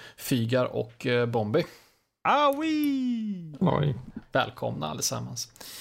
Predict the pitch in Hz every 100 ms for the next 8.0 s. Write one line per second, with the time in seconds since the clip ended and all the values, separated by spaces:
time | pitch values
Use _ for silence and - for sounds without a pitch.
0 | - - - 110 98 98 87 90 165 160
1 | _ _ _ _ - - _ _ _ -
2 | 156 - 139 127 - 175 135 110 117 -
3 | 170 180 - - - - 131 143 151 151
4 | 151 170 - 165 160 170 160 - 156 151
5 | 147 143 147 151 147 147 - _ _ -
6 | 139 131 147 135 143 165 156 156 - 160
7 | - 165 151 156 156 - 113 156 -